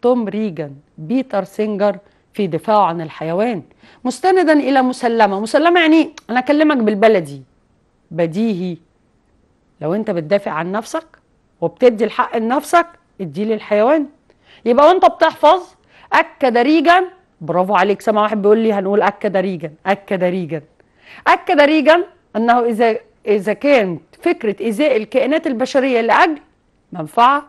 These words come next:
أو متعة هو انتهاك لحقه في عدم الأذى. اتنين، أكد ريجان أنه إذا كان من حق الإنسان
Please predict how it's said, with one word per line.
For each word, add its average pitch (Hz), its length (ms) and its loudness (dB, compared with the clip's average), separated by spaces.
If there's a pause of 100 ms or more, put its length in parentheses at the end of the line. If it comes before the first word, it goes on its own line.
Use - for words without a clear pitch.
أو 311 280 2 (280)
متعة 190 600 -2 (460)
هو 302 120 4
انتهاك 320 600 0
لحقه 294 420 -2
في 240 160 0
عدم 233 320 2
الأذى. 165 360 -4 (440)
اتنين، 285 500 2 (360)
أكد 233 360 -4
ريجان 196 460 -2 (440)
أنه 175 220 -8
إذا 160 160 -8
كان 196 320 -4
من 165 140 -10
حق - 360 -16
الإنسان 147 640 -12